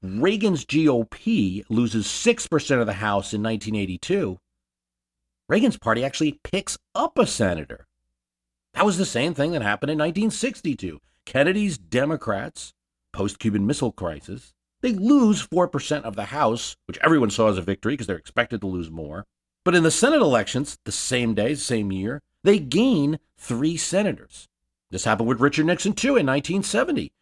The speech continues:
Anger over the Vietnam War. He loses three percent of the House in nineteen seventy. But he picks up two G O P senators.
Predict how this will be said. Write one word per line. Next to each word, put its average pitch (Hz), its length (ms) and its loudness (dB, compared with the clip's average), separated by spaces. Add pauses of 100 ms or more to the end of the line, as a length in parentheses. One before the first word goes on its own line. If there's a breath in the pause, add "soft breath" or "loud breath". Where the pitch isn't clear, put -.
Anger 107 300 2
over 123 160 4
the 120 120 0
Vietnam 135 460 2
War. 175 360 0 (400)
He 107 80 -2
loses 131 400 2
three 143 160 4
percent 160 320 2
of 165 80 0
the 143 60 -2
House 135 340 0
in 110 80 0
nineteen 90 380 -6
seventy. 76 420 -10 (720)
But 101 80 -8
he 107 80 -2
picks - 320 -6
up - 220 0 (480)
two 196 260 2
G 147 220 4
O 139 100 2
P 117 200 -2
senators. - 680 -6